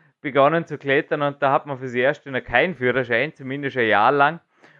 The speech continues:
Und da waren auch viele, viele Mountainbike-Touren und ich hab das teilweise mit dem Zug, also die weiten Strecken einfach mit der Bahn und das letzte Stückchen dann noch mit dem Fahrrad. Man kann ja das Fahrrad in die Bahn mitnehmen, ist auch eine Möglichkeit. Musst du ein bisschen aufpassen, das sage ich jetzt auch gleich,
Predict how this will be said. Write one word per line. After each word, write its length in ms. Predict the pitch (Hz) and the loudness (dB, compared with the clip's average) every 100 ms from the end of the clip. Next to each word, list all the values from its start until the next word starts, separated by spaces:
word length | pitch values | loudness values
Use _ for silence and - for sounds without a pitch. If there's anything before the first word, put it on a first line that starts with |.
| _ | _
Und 100 | 175 | 0
da 100 | 208 | 4
waren 260 | 185 160 131 | 6 6 6
auch 160 | 139 | 2
viele, 300 | - 160 160 | 0 -4 -2
viele 220 | 143 143 135 | -4 -6 0
Mountainbike-Touren 920 | 110 143 156 139 131 135 139 147 147 | 0 0 -2 2 2 0 -6 -4 -2
und 100 | 139 | -2
ich 120 | 175 | 0
hab 120 | 185 | -2
das 160 | 170 - | -4 -2
teilweise 520 | 139 147 151 147 139 | 2 4 4 2 -2
mit 220 | 139 143 143 | -6 -6 -8
dem 160 | 120 | -10
Zug, 420 | - 165 190 - - | -4 -2 -2 -8 -4
also 320 | 131 135 127 - _ _ _ _ _ | -2 2 0 -2 _ _ _ _ _
die 320 | 147 143 135 | -2 0 2
weiten 340 | 127 165 - 151 | 4 2 0 -14
Strecken 460 | - 156 160 165 | -2 -2 -2 -2
einfach 180 | 151 156 | -2 -2
mit 200 | 165 160 | -4 -2
der 80 | 147 | -2
Bahn 360 | 123 117 131 180 | 2 2 4 2
und 180 | 170 151 | -2 -8
das 120 | 135 | -4
letzte 340 | 143 160 - 147 | -4 -4 -8 -12
Stückchen 480 | 156 151 - 147 | -10 -8 -8 -4
dann 160 | 135 135 | -2 0
noch 100 | 139 | -2
mit 120 | 131 | -4
dem 120 | 127 | -4
Fahrrad. 380 | 120 110 135 139 | 2 4 6 4
Man 160 | 117 117 | 2 -2
kann 200 | 127 127 | -2 -2
ja 60 | |
das 80 | 120 | -4
Fahrrad 420 | - 113 131 131 | 0 2 2 0
in 120 | 123 127 | -2 -6
die 80 | |
Bahn 300 | 110 101 131 | 0 2 2
mitnehmen, 540 | 147 143 135 135 139 131 _ _ - | 0 -6 -4 -4 -4 -10 _ _ -10
ist 140 | 143 | 2
auch 140 | 123 135 | 6 6
eine 80 | |
Möglichkeit. 580 | 127 123 113 - 113 113 - _ _ | 4 -2 -4 0 2 2 -6 _ _
Musst 180 | 160 202 | 0 2
du 40 | 214 | 0
ein 160 | 175 | 2
bisschen 280 | 180 190 170 | 4 4 6
aufpassen, 680 | 131 190 - 151 165 - 156 | 6 4 2 4 4 2 -6
das 160 | 156 | -4
sage 260 | - 147 160 | 2 2 4
ich 140 | 151 | 2
jetzt 100 | 147 | 2
auch 160 | 135 156 | 2 4
gleich, 320 | 156 151 151 | 6 6 4